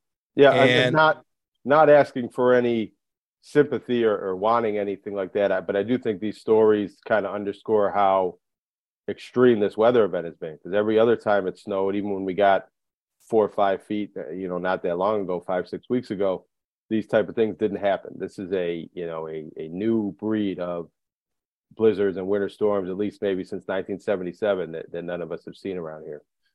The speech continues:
Speaker 2: When Wegmans and Tops are closing on Christmas Eve, you know it's a B F D. Um, you know, that, uh, money being left, uh,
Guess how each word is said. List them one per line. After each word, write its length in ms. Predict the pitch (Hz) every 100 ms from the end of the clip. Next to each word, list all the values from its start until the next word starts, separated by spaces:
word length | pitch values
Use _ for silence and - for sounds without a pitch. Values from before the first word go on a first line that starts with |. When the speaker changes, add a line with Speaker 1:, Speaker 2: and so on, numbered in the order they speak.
| -
Speaker 2:
When 220 | 131 135
Wegmans 500 | 135 147 143 143 127
and 140 | 117
Tops 320 | 135 120 117 113
are 80 |
closing 420 | - 123 113 107 104
on 140 | 98
Christmas 500 | - 110 - 104 -
Eve, 380 | 110 101 90 - _
you 100 | 110
know 220 | 107 104
it's 140 | 95 107
a 60 |
B 220 | 92 104 98
F 220 | 92 -
D. 340 | 113 92 - _ _ _ _ _ _ _ -
Um, 500 | 98 101 98 101 87 _ _
you 100 | -
know, 160 | 110 101
that, 340 | 90 117 117
uh, 100 | 110
money 400 | 107 110 127 139
being 280 | 113 117 107
left, 460 | 113 117 110 - - _ _ _ _ _ _
uh, 420 | 104 104 101 101